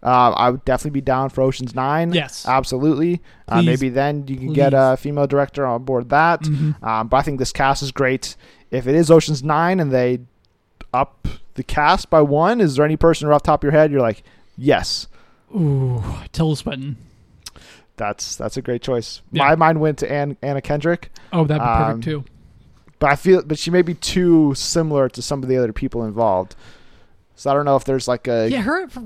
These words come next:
Speaker 2: for some reason, her and Hathaway occupy
Speaker 1: Yeah.
Speaker 2: the same space in my mind.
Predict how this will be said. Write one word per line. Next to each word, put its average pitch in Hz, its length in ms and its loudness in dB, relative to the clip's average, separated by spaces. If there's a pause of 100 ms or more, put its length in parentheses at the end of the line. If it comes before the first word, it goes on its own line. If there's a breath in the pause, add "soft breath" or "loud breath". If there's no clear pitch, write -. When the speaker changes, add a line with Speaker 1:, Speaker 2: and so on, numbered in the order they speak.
(140)
Speaker 2:
for 226 340 -10
some 285 200 -6
reason, 240 200 -4
her 202 160 -2
and 226 100 0
Hathaway 156 640 -6
occupy 147 200 -4
Speaker 1:
Yeah. 147 260 2
Speaker 2:
the 160 80 -2
same 156 260 -4
space 147 280 -12
in 143 80 -14
my 139 120 -14
mind. 139 280 -16